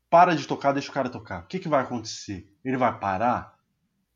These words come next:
Ah, ele parou, e aí? Continua quieto. Sabe? O silêncio é desconfortável, né? Chega uma hora que ele é desconfortável.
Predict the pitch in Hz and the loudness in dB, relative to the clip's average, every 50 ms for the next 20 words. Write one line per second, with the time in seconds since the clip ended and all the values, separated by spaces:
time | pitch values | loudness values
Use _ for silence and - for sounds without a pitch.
0 | _ _ _ _ - 233 240 202 196 190 190 226 226 220 175 170 160 160 180 190 | _ _ _ _ -2 0 2 2 2 2 4 6 6 6 6 6 4 4 4 4
1 | 180 165 135 110 - - - _ _ _ - 151 - 165 156 156 160 156 - - | 4 4 2 2 0 -6 -12 _ _ _ -16 -12 -10 -8 -8 -8 -8 -10 -10 -10
2 | 107 98 90 87 - - _ _ _ _ _ _ _ _ _ _ _ _ _ _ | -10 -10 -10 -12 -16 -20 _ _ _ _ _ _ _ _ _ _ _ _ _ _
3 | _ _ - - 156 151 139 120 110 - - - - 131 - - 151 147 165 185 | _ _ -8 -2 0 2 2 0 -2 -10 -14 -12 -8 -6 -2 0 2 2 2 2
4 | 185 - 151 131 - - 170 160 - - 208 202 202 - 110 104 104 110 113 101 | 2 0 -2 -2 -2 -4 -6 -4 0 0 0 0 0 0 0 2 2 0 0 -2
5 | 98 95 107 117 113 - - - - 131 127 139 127 135 143 139 - 147 147 143 | -6 -8 -8 -10 -10 -12 -12 -8 -6 -4 0 0 2 2 0 0 -2 -2 -2 -2
6 | - - - 156 - 175 175 156 - - 104 92 92 85 87 | -4 -6 -8 -6 -4 -4 -4 -4 -4 -4 -4 -4 -4 -6 -8